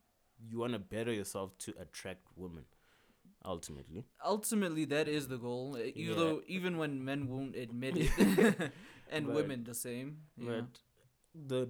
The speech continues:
Speaker 1: downside is that, like we said, you have no release. You have all this pent-up sexual frustration in you,
Speaker 2: Mm.
Speaker 1: and you end up becoming a weird dude.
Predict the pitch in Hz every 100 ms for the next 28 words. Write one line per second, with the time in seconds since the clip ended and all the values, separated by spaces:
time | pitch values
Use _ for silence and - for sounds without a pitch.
0 | 113 131 151 160 - 107 101 92 95 92
1 | 90 85 - 92 - 101 92 - - 101
2 | 104 110 101 101 104 95 90 104 107 -
3 | 82 82 - 113 104 - - 135 110 101
4 | 92 - - 101 - 98 90 80 - -
5 | 123 123 123 117 110 107 117 123 123 120
6 | 117 110 131 131 98 - 107 107 92 78
7 | 92 104 92 73 87 73